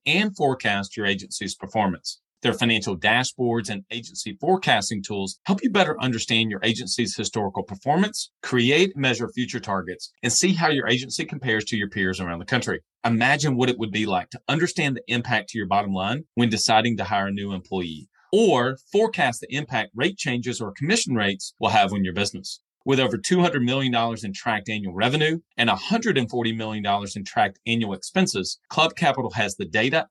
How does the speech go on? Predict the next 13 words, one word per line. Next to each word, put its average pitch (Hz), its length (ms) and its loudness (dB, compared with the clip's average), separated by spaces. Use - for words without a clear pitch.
and 160 200 4
the 202 60 -2
team 113 360 -2
to 113 80 -10
help 104 180 -4
you 107 100 -2
make 101 220 -4
better 123 240 0
informed 131 340 -2
decisions 107 680 -2
for 110 100 0
your 95 160 4
agency. 98 500 -2